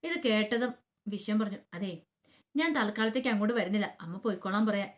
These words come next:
"എന്താടാ നീ പറഞ്ഞേ?" "വരുന്നില്ല, എനിക്ക് പാറുവിനോടും കൂടെ ഒന്ന് ആലോചിക്കണമെന്ന്" പറയണം. "നീ എന്തിനാ അവളോട് ചോദിക്കുന്നേ? അവൾ എൻ്റെ ഭാര്യയാണ്,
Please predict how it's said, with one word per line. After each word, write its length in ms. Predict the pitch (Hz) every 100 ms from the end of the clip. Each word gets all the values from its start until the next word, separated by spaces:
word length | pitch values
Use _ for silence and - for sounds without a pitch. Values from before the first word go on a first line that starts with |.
| -
"എന്താടാ 320 | 175 175 196
നീ 120 | 208
പറഞ്ഞേ?" 240 | 220 233 285 - - -
"വരുന്നില്ല, 400 | 196 175 214 220 202 - -
എനിക്ക് 280 | 302 320 311 254
പാറുവിനോടും 640 | 226 190 202 214 220 226
കൂടെ 120 | 247
ഒന്ന് 120 | 240
ആലോചിക്കണമെന്ന്" 540 | 208 185 196 220 214 233
പറയണം. 260 | 202 196 - _
"നീ 120 | 185 190
എന്തിനാ 220 | 233 269 269
അവളോട് 300 | 208 214 269
ചോദിക്കുന്നേ? 380 | 262 254 254 - - - _ 175
അവൾ 160 | 175
എൻ്റെ 160 | 208 240
ഭാര്യയാണ്, 560 | 226 185 196 240 226